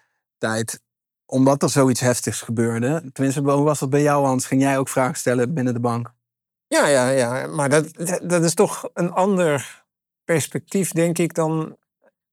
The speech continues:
Speaker 2: je voelt ook minder vrijheid, denk ik, dan die jij hebt.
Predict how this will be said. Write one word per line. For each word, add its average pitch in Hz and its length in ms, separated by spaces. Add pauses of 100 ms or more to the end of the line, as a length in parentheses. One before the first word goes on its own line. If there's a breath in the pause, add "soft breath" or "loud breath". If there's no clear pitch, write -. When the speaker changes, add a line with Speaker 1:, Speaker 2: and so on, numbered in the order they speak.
Speaker 2:
je 170 120
voelt 170 320
ook 170 160
minder 170 420
vrijheid, 165 580
denk 185 220
ik, 226 220
dan 165 140
die 156 120
jij 160 360
hebt. - 520